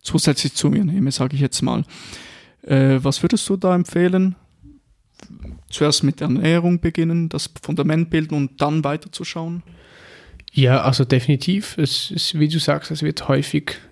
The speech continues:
Speaker 2: ähm, direkt mit der, äh, mit der Fitnessmitgliedschaft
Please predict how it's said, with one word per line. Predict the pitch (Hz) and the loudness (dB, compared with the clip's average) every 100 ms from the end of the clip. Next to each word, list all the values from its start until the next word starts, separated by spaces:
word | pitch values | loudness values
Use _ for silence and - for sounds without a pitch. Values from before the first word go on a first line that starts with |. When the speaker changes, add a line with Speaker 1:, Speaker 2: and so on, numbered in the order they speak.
| - | -2
Speaker 2:
ähm, | 123 127 127 135 151 196 _ - _ _ - - | 0 2 0 -2 -6 -12 _ -20 _ _ -8 -2
direkt | 143 143 - | 0 0 0
mit | 160 - | 0 2
der, | 139 - | -2 0
äh, | 151 139 135 | 2 2 2
mit | 139 139 | 2 2
der | 135 131 127 - - - _ | 2 2 0 -4 -14 -20 _
Fitnessmitgliedschaft | - 160 165 135 147 151 156 147 - 139 - | -2 0 2 2 0 2 0 2 2 2 -2